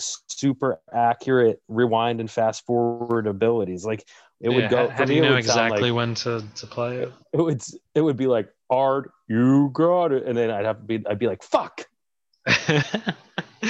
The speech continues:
Speaker 2: Yeah.
Speaker 1: Um,
Speaker 2: Like, yeah,
Speaker 1: and it remi-
Speaker 2: if, I would think the person would think you're, like, having a stroke if you're going like, "This, yeah, yeah, yeah."
Speaker 1: Yep, yep, yep, yep, yep, yep.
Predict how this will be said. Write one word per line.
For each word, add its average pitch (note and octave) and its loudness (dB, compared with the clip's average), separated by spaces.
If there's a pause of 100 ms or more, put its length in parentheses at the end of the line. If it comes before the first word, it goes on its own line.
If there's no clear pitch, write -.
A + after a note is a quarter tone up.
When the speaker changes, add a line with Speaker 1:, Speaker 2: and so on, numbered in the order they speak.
(200)
Speaker 2:
Yeah. B2+ 2 (320)
Speaker 1:
Um, A#2+ 0 (280)
Speaker 2:
Like, A2 -4 (160)
yeah, C#3+ 2
Speaker 1:
and C3+ 0
it C#3+ 0
remi- C3+ -2 (340)
Speaker 2:
if, E3+ -2 (340)
I A#2 -4
would B2 -4
think D3+ -2 (200)
the B2+ 0
person C3+ 0
would A2 -4
think B2 -4
you're, A#2+ -2
like, G#2+ -2
having A2+ -2
a G2 -4
stroke A2+ 0
if G#2 -10
you're G#2+ -6
going G#2 -6
like, F#2+ -6
"This, C3 -2 (140)
yeah, F3 -2 (200)
yeah, D3+ -2 (480)
yeah." C#3 -6
Speaker 1:
Yep, - 0
yep, C#3+ 2
yep, F3 -2
yep, F#3 0
yep, G3+ 0
yep. G#3+ -2